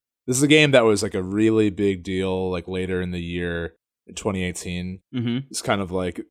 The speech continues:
Speaker 1: it was, like, one of the big indie game hits of the year.
Speaker 2: Yep.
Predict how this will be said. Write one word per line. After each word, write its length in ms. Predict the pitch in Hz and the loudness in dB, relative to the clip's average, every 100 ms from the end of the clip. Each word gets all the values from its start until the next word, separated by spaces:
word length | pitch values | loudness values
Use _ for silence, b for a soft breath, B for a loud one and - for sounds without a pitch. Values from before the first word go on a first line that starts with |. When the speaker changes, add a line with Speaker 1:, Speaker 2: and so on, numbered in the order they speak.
| _ _ 123 | _ _ 0
Speaker 1:
it 60 | |
was, 160 | 113 110 | 0 4
like, 180 | 113 98 | 0 0
one 380 | 101 117 120 123 | -6 0 2 2
of 160 | 110 | 0
the 80 | 113 | -2
big 360 | 107 113 113 113 | 2 4 4 2
indie 360 | 107 107 113 | -6 -4 -2
game 260 | 107 110 107 | -2 -2 -4
hits 500 | 113 110 - - - | -4 -4 -4 -6 -6
of 160 | 110 | -6
the 100 | 107 | -2
year. 400 | 110 110 113 113 - | 0 2 2 0 0
Speaker 2:
Yep. 260 | 135 151 | -2 -2